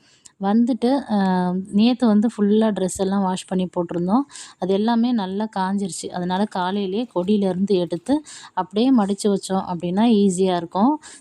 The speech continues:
சப்போஸ் எடுத்து, எடுத்துட்டு போயிட்டு நான் வந்து சேர் மேலேயோ இல்ல பெட் மேலேயோ வச்சுட்டேன் அப்படின்னா, அது அப்படியே வந்து ம-, ஒரு மாதிரி மடிஞ்ச மாதிரி ஆயிடும். அது, அது நம்ம மடிச்சு வைக்கிறதுக்கும் வந்து கஷ்டமா இருக்குங்கிறதுனால, அந்த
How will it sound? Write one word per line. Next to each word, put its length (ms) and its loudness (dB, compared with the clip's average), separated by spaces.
சப்போஸ் 380 -2
எடுத்து, 420 -2
எடுத்துட்டு 480 -2
போயிட்டு 300 0
நான் 160 2
வந்து 200 -2
சேர் 340 0
மேலேயோ 320 2
இல்ல 200 0
பெட் 280 -2
மேலேயோ 400 0
வச்சுட்டேன் 400 -2
அப்படின்னா, 360 -2
அது 600 0
அப்படியே 480 -2
வந்து 220 2
ம-, 480 -4
ஒரு 180 -6
மாதிரி 260 2
மடிஞ்ச 380 2
மாதிரி 280 0
ஆயிடும். 300 -6
அது, 440 -6
அது 140 -2
நம்ம 400 -2
மடிச்சு 200 -4
வைக்கிறதுக்கும் 580 2
வந்து 220 2
கஷ்டமா 520 -2
இருக்குங்கிறதுனால, 760 -4
அந்த 580 -4